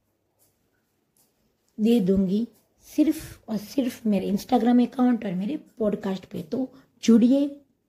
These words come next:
मेरे पॉडकास्ट पे और मेरे Instagram अकाउंट से। और अब आ रहा है वो most awaited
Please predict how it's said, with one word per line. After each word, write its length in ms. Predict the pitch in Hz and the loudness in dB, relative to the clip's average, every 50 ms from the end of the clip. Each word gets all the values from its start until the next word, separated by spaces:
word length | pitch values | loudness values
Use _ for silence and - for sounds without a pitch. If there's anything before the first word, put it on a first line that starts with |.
| _ _ _ _ _ - | _ _ _ _ _ -8
मेरे 160 | 226 202 202 | -6 -6 -6
पॉडकास्ट 640 | 190 196 - 214 202 208 - 233 226 226 - - - | -6 -8 -6 -6 -6 -4 -2 -2 -2 -4 -4 -6 -6
पे 240 | 247 247 240 254 - _ _ _ _ _ _ - | -4 -4 -4 -4 -6 _ _ _ _ _ _ -6
और 60 | 208 | -2
मेरे 240 | 202 202 202 214 247 | -2 0 2 2 2
Instagram 460 | 240 202 190 - - 208 196 190 214 | 2 0 -2 -2 -6 -8 -4 -2 -2
अकाउंट 680 | 269 311 - - _ - - _ - 196 190 185 175 165 | -2 -2 -4 -10 _ -18 -16 _ -4 -2 0 0 0 -2
से। 300 | - - - 185 180 175 _ _ _ _ _ _ _ _ _ _ _ _ _ _ _ _ _ _ _ _ _ _ _ _ _ _ _ _ _ _ _ _ _ _ _ _ _ _ _ _ _ - | -4 -8 -8 -8 -8 -8 _ _ _ _ _ _ _ _ _ _ _ _ _ _ _ _ _ _ _ _ _ _ _ _ _ _ _ _ _ _ _ _ _ _ _ _ _ _ _ _ _ 2
और 280 | 233 226 208 185 165 151 - - - _ _ _ _ _ _ - | 2 4 4 2 -2 -6 -10 -18 -20 _ _ _ _ _ _ 0
अब 140 | 254 240 | 2 2
आ 100 | 277 269 | 4 4
रहा 100 | 262 269 | 4 4
है 240 | 262 262 262 254 254 | 4 4 4 2 2
वो 400 | 202 220 262 311 359 - - - _ _ _ _ _ _ _ _ _ _ _ _ - 220 | 2 0 0 0 -2 -6 -10 -20 _ _ _ _ _ _ _ _ _ _ _ _ 0 4
most 220 | 226 247 277 311 | 6 6 6 6
awaited 600 | 302 - - 269 214 214 214 214 - 269 285 233 | 2 -2 -4 -4 -2 -2 -2 0 2 2 2 0